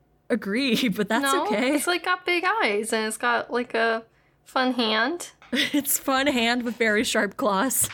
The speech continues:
Speaker 2: Yeah, it's, it's drawn in a style that I think to, like, immediately sort of supply serotonin to my brain because it,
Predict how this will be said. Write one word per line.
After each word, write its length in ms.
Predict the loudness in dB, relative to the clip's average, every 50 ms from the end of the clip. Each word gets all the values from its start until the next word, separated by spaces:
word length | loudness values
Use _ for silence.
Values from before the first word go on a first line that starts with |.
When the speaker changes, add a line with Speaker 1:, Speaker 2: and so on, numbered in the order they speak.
| -8 -8 -2
Speaker 2:
Yeah, 220 | 0 0 2 2 2
it's, 220 | 0 0 -2 0 -2
it's 180 | -2 0 0
drawn 360 | -2 0 0 2 2 2 2 2
in 160 | 2 2 2
a 80 | 2
style 680 | 0 0 -2 -2 0 2 2 2 4 2 2 2 2 2
that 140 | 2 0 2
I 80 | 0 0
think 280 | 2 0 0 -2 -2
to, 240 | -2 -2 -2 -2 -2 -2
like, 220 | -2 -2 -2 0
immediately 560 | 0 0 2 2 2 2 2 2 2 2 0 0
sort 180 | 0 0 0
of 60 | 0
supply 320 | 0 -2 -2 0 0 -2 0
serotonin 560 | 0 0 0 0 0 2 0 0 0 0 -2
to 60 | -2
my 120 | 0 0 0
brain 480 | 0 0 0 0 0 0 -2 -4 -6 -8 -12 -8
because 240 | -6 -2 -2 0 2
it, 220 | 0 0 -2 -4